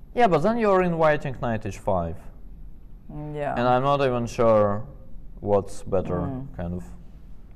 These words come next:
Speaker 1: Let's say you go H three,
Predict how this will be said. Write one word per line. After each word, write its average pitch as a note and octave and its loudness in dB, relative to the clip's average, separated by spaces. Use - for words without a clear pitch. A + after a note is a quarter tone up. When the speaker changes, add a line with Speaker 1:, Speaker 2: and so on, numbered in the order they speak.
Speaker 1:
Let's C3 -2
say G3 8
you F#3+ 6
go D#3 6
H C3 0
three, F#3+ -4